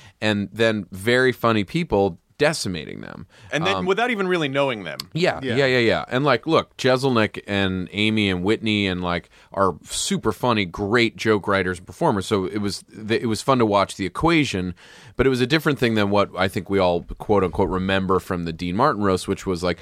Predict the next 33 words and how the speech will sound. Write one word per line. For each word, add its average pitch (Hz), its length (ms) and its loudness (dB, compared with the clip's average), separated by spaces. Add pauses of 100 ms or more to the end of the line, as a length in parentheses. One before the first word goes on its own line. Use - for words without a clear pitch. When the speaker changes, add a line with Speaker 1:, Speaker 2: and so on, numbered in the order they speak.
(260)
Speaker 1:
"Oh, 139 80 2
these 156 180 -2
guys 147 220 2
are 117 100 4
all 98 140 4
buddies, 98 600 0
and, 95 240 -4
like, 95 220 0
<laughs> 107 220 -4
let's 101 400 -2
watch 101 280 2
them 95 180 -2
be 90 180 -2
racist 90 420 -2
and 92 80 -2
homophobic." 90 640 0 (180)
Speaker 3:
Yeah. 98 340 -4
Speaker 1:
Um, 101 400 4
but 147 140 2
it 135 140 -2
still 185 260 0
was, 127 180 2
there 113 140 2
was 113 180 2
a 110 60 0
camaraderie 104 720 2
there 85 240 0
that 82 200 -2
was 80 320 -2
kind 87 200 -4
of 82 80 -6
fun. 80 500 0 (440)
Um, 90 300 2